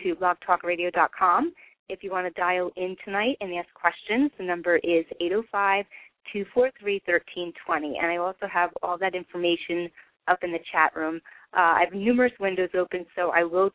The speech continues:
try to pay attention to the chat room if people have questions, but I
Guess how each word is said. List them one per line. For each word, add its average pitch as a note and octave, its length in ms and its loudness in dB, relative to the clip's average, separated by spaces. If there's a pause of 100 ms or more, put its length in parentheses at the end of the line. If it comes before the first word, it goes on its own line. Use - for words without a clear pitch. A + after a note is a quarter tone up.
try F#3+ 220 2
to F#3 60 -10 (260)
pay F3+ 120 -4
attention E3+ 500 -6
to D#3+ 40 -10
the D#3+ 160 -2
chat D#3+ 220 4
room E3+ 100 -4
if D3 100 -8
people D#3+ 260 0
have D3+ 100 0
questions, A3+ 580 -2 (440)
but G3 120 4
I F#3 100 4